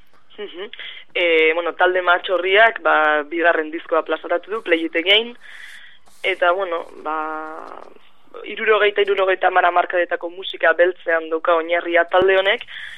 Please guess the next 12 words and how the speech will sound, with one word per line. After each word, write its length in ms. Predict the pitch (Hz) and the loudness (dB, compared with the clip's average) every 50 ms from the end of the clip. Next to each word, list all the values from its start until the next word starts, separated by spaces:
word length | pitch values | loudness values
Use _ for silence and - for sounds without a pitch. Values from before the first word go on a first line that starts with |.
| - - - | -18 -14 -8
eta 240 | 180 170 160 165 160 | -6 0 2 4 4
orain 220 | 160 170 165 165 | 4 4 2 0
hasiko 320 | 165 160 - - - 170 165 | -2 -6 -6 -4 0 4 4
da, 160 | 170 185 202 190 165 | 6 6 6 6 6
ba, 80 | 156 151 | 4 2
bigarren 420 | 156 151 156 160 160 156 156 151 | 2 0 0 0 0 -2 -8 -10
disko 340 | 156 160 151 - 170 160 160 | -10 -10 -6 -4 -2 -2 0
honen, 260 | 160 175 180 170 151 | 0 0 0 0 0
e, 240 | 147 147 143 143 139 - | -6 -12 -14 -16 -16 -16
kontzertuak 680 | - 147 143 - - 151 - - 165 160 160 - 156 | -16 -16 -12 -10 -10 -10 -8 -6 -4 -4 -4 -4 -4
eta 160 | - 180 180 165 151 143 139 143 - | 0 2 2 4 2 0 -2 -6 -8
eskaintzen. 480 | 139 - - 151 143 139 - 143 135 | -10 -8 -10 -10 -10 -8 -12 -12 -12